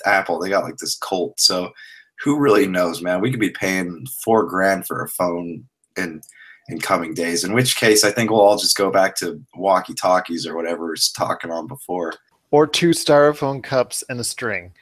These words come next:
Speaker 2: But we won't go there.
Speaker 1: You, you can walk outside, the, the, the,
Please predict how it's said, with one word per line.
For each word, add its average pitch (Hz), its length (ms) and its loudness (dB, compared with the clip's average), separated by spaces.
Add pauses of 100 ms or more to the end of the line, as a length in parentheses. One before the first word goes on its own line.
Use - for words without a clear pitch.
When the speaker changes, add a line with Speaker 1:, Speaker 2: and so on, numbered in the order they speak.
(420)
Speaker 2:
But 113 340 4
we 131 140 -2
won't 120 320 0
go 101 240 -4
there. 95 200 -8 (140)
Speaker 1:
You, 110 240 2
you 113 140 -2
can 107 100 2
walk 123 240 6
outside, 110 440 6
the, 107 200 0
the, 107 240 2 (100)
the, 95 400 0